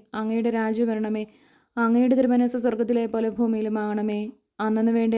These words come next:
ആഹാരം ഇന്ന് ഞങ്ങൾക്ക് തരണമേ. ഞങ്ങളോട് തെറ്റ് ചെയ്യുന്നവരോട് ഞങ്ങൾ ക്ഷമിക്കുന്നത് പോലെ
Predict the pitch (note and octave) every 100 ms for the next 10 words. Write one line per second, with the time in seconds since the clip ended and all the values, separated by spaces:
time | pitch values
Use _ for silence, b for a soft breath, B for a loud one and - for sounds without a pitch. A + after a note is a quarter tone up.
0 | A3 A3 A3 G#3+ G#3+ G#3+ B B B -
1 | B3 C4 C4 B3+ B3 C4+ B3 A#3 A#3 A3+
2 | A3 A#3+ _ A3+ A3+ A#3 A#3+ B3 A#3+ A#3+
3 | B3+ A#3+ A#3+ A#3 A#3 A#3 A3+ A3+ A#3 A3
4 | A3+ A3 A3 G#3+ G#3+